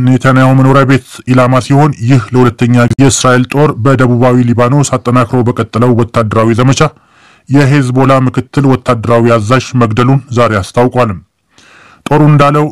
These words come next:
ናስር ረሺድ የተባለው ወታደራዊ አዛዥ የተገደለው ቤንት ጀበይ በተሰኘች ደቡባዊ ሊባኖስ ውስጥ በምትገኝ ከተማ ውስጥ ነው። ናስር ረሺድ በተደጋጋሚ በእስራኤል ላይ የሚፈጸሙ ጥቃቶችን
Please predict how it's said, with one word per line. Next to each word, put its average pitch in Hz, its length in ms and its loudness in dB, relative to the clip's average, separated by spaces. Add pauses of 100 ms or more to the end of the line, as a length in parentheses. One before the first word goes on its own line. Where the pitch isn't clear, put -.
(120)
ናስር 135 380 -2
ረሺድ 123 320 -2
የተባለው 123 540 0
ወታደራዊ 117 640 -2
አዛዥ 113 280 0
የተገደለው 123 520 0 (500)
ቤንት 135 420 2
ጀበይ 127 320 0
በተሰኘች 123 640 0
ደቡባዊ 117 460 0
ሊባኖስ 117 420 0
ውስጥ 113 160 -4
በምትገኝ 117 680 0
ከተማ 107 360 -2
ውስጥ 98 200 -2
ነው። 131 140 2 (800)
ናስር 131 320 -2
ረሺድ 139 340 -4 (160)
በተደጋጋሚ 120 680 0 (100)
በእስራኤል 120 480 -2
ላይ 117 120 0
የሚፈጸሙ 117 640 -2
ጥቃቶችን 113 600 -2